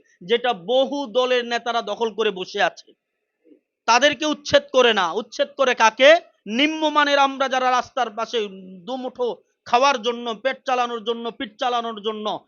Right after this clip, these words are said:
আমরা যারা রাস্তার পাশে দু একটু দু চার হাত জায়গা আমরা কিছুক্ষণ সময় দাঁড়ায় ব্যবসা করি,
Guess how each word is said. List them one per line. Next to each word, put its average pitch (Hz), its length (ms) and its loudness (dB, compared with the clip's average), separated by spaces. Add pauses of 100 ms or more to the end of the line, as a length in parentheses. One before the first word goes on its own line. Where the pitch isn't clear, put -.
(160)
আমরা 262 360 0
যারা 240 220 0
রাস্তার 233 380 -2
পাশে 214 340 -6
দু 277 380 -8
একটু 277 340 -4
দু 208 140 -16
চার 220 220 -6
হাত 220 300 -6
জায়গা 214 300 -6 (260)
আমরা 208 300 -4
কিছুক্ষণ 277 540 -8
সময় 247 260 -8
দাঁড়ায় 226 300 -2
ব্যবসা 214 340 -6
করি, 190 240 -4